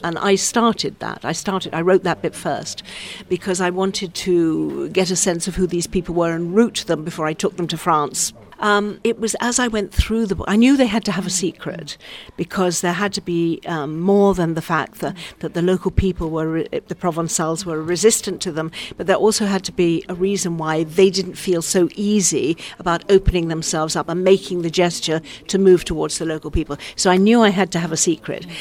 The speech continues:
and I was looking and researching the entire time that I was writing the book. And then there's an English woman comes with, she, at, at, at the age of six, comes with her father, who in nineteen seventy wants to start selling wine into England when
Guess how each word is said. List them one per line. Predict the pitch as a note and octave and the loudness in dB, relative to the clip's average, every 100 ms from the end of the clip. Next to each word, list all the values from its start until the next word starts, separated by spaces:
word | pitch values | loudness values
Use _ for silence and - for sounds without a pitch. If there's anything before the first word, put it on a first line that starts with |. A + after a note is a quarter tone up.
| - - | -10 -4
and | F3 | 0
I | |
was | F3+ F3+ F#3 | 2 2 4
looking | G3+ - F3+ E3+ E3 | 2 4 2 0 -4
and | - E3+ E3+ | -4 -4 -2
researching | F3 - G#3 G3 - D#3+ | 0 2 2 2 -2 -4
the | E3 | -4
entire | F3 - A3 A#3 | -4 -4 -2 -2
time | A3 F3+ | -2 -2
that | D#3+ | -2
I | D#3+ | -4
was | E3 D#3+ | -6 -2
writing | F3 F3+ E3+ D#3+ | 0 0 -4 -6
the | D#3+ | -6
book. | D3 - - | -6 -8 -12
And | - G#3 | -2 2
then | G#3 | 4
there's | G#3 G3 | 4 2
an | F3 | 0
English | G#3+ G#3 F3 - | 2 2 0 -2
woman | D#3+ D#3 D3+ | -6 -8 -10
comes | - D3+ D#3 - - - - | -8 -8 -6 -8 -10 -18 -8
with, | - F3 - F3 | 0 0 0 -4
she, | - | -2
at, | D3 - | -2 -2
at, | E3+ E3+ | -2 -2
at | |
the | D#3+ D#3+ | 4 4
age | D#3+ | 4
of | E3 | 0
six, | - F#3+ - - | 0 -2 -2 -6
comes | E3+ D#3+ - | -4 -4 -4
with | D3 | -6
her | D#3 | -8
father, | - E3+ D#3+ D3 C#3+ D3+ - - - | -4 -2 0 -2 -6 -8 -16 -18 -2
who | F3 | 0
in | E3+ | 0
nineteen | D#3+ D#3+ D#3+ D#3 | 0 -2 -2 0
seventy | - B3+ A#3+ A3 - G3 G3 - | 2 2 2 -2 2 4 4 0
wants | - F#3 F3+ E3 | -2 0 0 -2
to | - | -4
start | D3+ F#3 D#3+ C3+ - - - - | -2 2 2 0 -4 -12 -18 -6
selling | - G3 E3+ E3 | 0 2 4 2
wine | D#3+ D#3+ | 2 0
into | D#3+ D#3 F#3 | 0 -2 -2
England | F3 E3+ E3+ E3+ E3+ | -2 -2 -2 -2 -2
when | E3 D3 B2 | -2 -4 -8